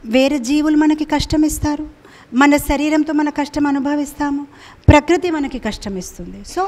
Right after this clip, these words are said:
అందుకోసం శాంతి, శాంతి, శాంతి. "సర్వే జన సుఖినో భవంతు", అందరూ బాగుండాలి. So, that should be our mentality.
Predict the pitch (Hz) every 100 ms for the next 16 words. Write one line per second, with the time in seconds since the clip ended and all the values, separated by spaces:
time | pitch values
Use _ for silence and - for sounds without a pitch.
0 | 466 269 285 311 370 349 254 226 233 254
1 | 277 - 370 - 233 226 247 269 277 359
2 | 480 - - - - 180 170 165 - -
3 | _ _ _ _ _ - _ _ _ _
4 | _ - _ - 247 254 311 359 330 320
5 | 311 247 254 226 190 185 175 175 170 214
6 | 226 247 277 311 330 277 208 185 180 175
7 | 190 220 - - - - 320 294 285 -
8 | 359 294 370 359 320 285 214 - _ _
9 | 208 226 202 208 190 180 175